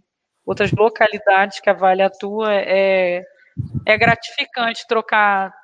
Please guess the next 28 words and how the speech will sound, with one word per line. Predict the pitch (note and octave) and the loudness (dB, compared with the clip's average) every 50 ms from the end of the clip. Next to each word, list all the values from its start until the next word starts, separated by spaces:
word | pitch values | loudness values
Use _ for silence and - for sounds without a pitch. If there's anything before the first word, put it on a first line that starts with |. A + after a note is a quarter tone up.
| _ _ | _ _
trocar | - G#3+ G#3 - A3 G#3+ | -8 -8 -4 -2 0 -2
um | G#3+ | 0
papo | G#3 - G#3 G3+ G3+ - - | 2 2 2 2 2 0 -6
com | |
essa | G#3+ - A3+ G3+ | -6 -4 -4 -4
galera | G#3 G3 G3 G3 G3 G3+ A3 A#3 A3+ G#3+ G3+ G3 | -4 -2 -2 -2 0 0 0 0 0 0 -2 -6
e, | F#3+ F#3+ F#3+ G#3+ A#3 | -6 -10 -12 -16 -18
e | G#3+ G#3+ - | -20 -6 -2
aprender, | - A3 G#3+ - B3 A#3+ A#3 A3+ G#3 G#3 A3 B3 B3 | 0 2 2 2 2 0 0 -2 -2 0 0 0 -2
porque | - _ - G#3+ G3+ | -2 _ -14 -14 -14
muitas | G#3 A3+ - B3 A#3+ - | -14 -4 0 2 4 4
vezes | - A3 G#3+ G3+ | 4 2 2 4
eu | A3+ A3+ | 4 4
aprendo | A3+ A#3 - - A3 A3 A#3+ C4+ C#4+ C4+ B3+ B3+ | 4 2 0 -8 -8 -6 -4 -4 -4 -4 -6 -4
também | - B3 A3+ G#3+ G3+ G3+ G3+ | -2 -4 -2 -2 -4 -8 -8
coisas | - - G#3+ G#3 G3+ G#3 G3+ | -6 -4 -2 -2 -2 -4 -8
de | F#3+ G#3 | -8 -6
lá, | G3 F#3 F3+ F#3 F#3 G3+ G#3+ G#3+ | -4 -2 -2 0 0 0 -2 -2
do, | F#3 F#3 F3+ F3+ - _ _ - - - - - - - - - - - - | -4 -8 -14 -14 -16 _ _ -8 -4 -2 -2 -2 -4 -2 -2 0 0 2 4
é... | F#3+ F#3+ F#3 F#3 F3+ F3 F3 E3+ E3+ E3+ E3 E3 E3 D#3+ - _ _ _ _ _ _ _ _ _ _ _ _ | 6 6 6 6 6 4 2 2 0 0 -2 -2 -4 -6 -10 _ _ _ _ _ _ _ _ _ _ _ _
o | F#3+ | -20
sistema | - - A3 - - - G#3 F#3+ G3+ A3+ A#3+ A3 G3+ | -18 -14 -12 -10 -6 -4 -2 0 2 2 2 0 -2
de | F3+ F#3+ | -4 -4
lá, | F#3 F3+ F3+ F#3+ G#3 G#3+ | -2 0 0 0 0 -2
enfim, | G#3 - - F#3+ F#3+ F#3 | -4 -8 -10 -10 -6 -4
e | |
outras | G3 G3 - G#3 G3+ G3 - | -4 -2 -2 -2 -2 -2 -4
coisas. | - - G3+ F#3+ G3 G#3 A3 A3+ A#3 A#3 - - - | -4 -2 0 0 2 0 0 -2 -4 -6 -10 -12 -18